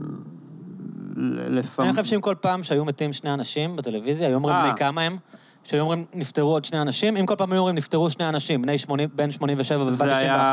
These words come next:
Speaker 1: היה, ברור.
Speaker 2: אף אחד לא היה שם על זה.
Speaker 1: יותר מזה, גם אני אגיד לך, אם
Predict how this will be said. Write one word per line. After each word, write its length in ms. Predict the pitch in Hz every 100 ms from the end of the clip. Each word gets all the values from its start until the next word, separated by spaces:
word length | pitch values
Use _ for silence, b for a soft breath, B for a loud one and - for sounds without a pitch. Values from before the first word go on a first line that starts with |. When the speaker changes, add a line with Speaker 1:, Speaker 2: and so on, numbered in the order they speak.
| 131
Speaker 1:
היה, 440 | 131 127 120 117 113 113
ברור. 180 | 110
Speaker 2:
אף 80 | -
אחד 120 | 165
לא 40 | 147
היה 80 | 127
שם 200 | 139 117
על 80 | 101
זה. 60 |
Speaker 1:
יותר 260 | 135 175 180
מזה, 560 | 190 170 190 202 226 202 - 135
גם 220 | 139 160
אני 80 | 170
אגיד 140 | 180
לך, 140 | 160 202 156
אם 300 | 160 165